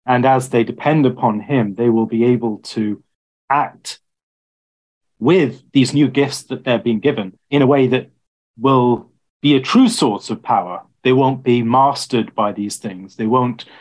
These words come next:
fall into the traps of the attitude of self-sufficiency, the attitude of forgetful rejection of the Lord and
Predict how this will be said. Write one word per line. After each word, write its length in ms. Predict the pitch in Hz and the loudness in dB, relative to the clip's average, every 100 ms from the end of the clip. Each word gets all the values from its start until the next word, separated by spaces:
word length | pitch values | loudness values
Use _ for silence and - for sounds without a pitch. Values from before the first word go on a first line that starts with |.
| - _ - | -20 _ -4
fall 240 | 151 135 | 0 2
into 300 | 123 120 - | 2 0 -4
the 100 | - | -8
traps 540 | - - 120 - - - | -6 -2 -2 -2 -10 -4
of 220 | 113 95 - _ _ _ _ _ _ - | -4 -4 -18 _ _ _ _ _ _ -6
the 140 | 123 | 0
attitude 500 | 131 127 127 - 131 | 0 0 -4 0 0
of 100 | 110 | 0
self-sufficiency, 1900 | - 139 117 - 104 - _ _ _ _ _ _ _ - 135 127 120 - 131 120 | -2 -2 -2 -6 -14 -14 _ _ _ _ _ _ _ -2 0 0 -4 -4 -2 -2
the 160 | 110 | 2
attitude 560 | 123 120 117 - 120 117 | 0 0 -6 -4 0 0
of 360 | 113 110 101 - _ _ _ - | 0 -2 -4 -20 _ _ _ -2
forgetful 800 | 143 131 147 147 - 131 107 - _ - | -2 2 0 -2 -2 0 0 -4 _ -4
rejection 580 | 131 135 135 131 - 127 | -2 0 -2 -2 -2 0
of 160 | 113 | -2
the 80 | - | 0
Lord 300 | 110 95 92 | -2 -2 -8
and 320 | 107 117 101 | -8 -6 -6